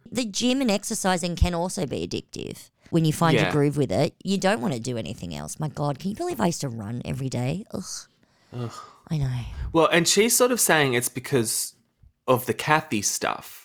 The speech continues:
Speaker 2: That's
Speaker 1: Yeah.
Speaker 2: why she's sort of pivoted, but I think we all know that there's more to it than just the Kathy stuff. And she alludes here that both her and Dorit have had moments where they thought their relationship might not make it, and that was the biggest, like, "Uh,"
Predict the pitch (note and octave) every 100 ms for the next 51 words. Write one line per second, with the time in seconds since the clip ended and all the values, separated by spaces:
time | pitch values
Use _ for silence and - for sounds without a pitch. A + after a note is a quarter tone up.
0 | _ - D#3+ - A2+ G#2 - G#2+ - F#2+
1 | - A#2+ G2+ F2 D#2+ - E2+ G2 - A#2
2 | A2 G#2 G#2 A2+ A2 G2 F2+ F#2 F#2 F2+
3 | F2+ C2+ - F2 F2 F2+ E2 - E2 -
4 | F2 - - - - D#2+ - - - G1+
5 | - - G#2 G2+ - - D3 D3 E3 A3+
6 | F#3 - B2+ A#2 G#2 - G2+ G2+ - _
7 | G2+ G#2 G2+ G2 F#2 G2 F#2+ F#2 F#2 F#2
8 | F2+ F#2 F#2 - F2 F2+ E2+ E2 E2+ E2
9 | E2+ F#2 F#2 - G2 F2 F#2 F2+ F#2 F2+
10 | - - - F#2+ G2 G2 - F#2+ F#2 F2+
11 | - F#2+ E2+ - - - - G#2 A2+ A#2
12 | A3+